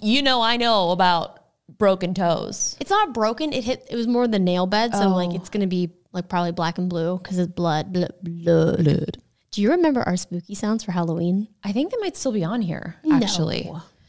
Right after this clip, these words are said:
Speaker 1: Mm, I, I don't, mm,
Speaker 2: It's okay.
Speaker 1: they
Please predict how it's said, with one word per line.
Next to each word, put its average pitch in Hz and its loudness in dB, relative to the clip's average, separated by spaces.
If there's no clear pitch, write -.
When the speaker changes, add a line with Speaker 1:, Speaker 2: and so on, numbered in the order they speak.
Speaker 1:
Mm, 214 0
I, 226 -2
I 240 -4
don't, 254 -4
mm, 202 0
Speaker 2:
It's 466 0
okay. 202 -2
Speaker 1:
they 233 0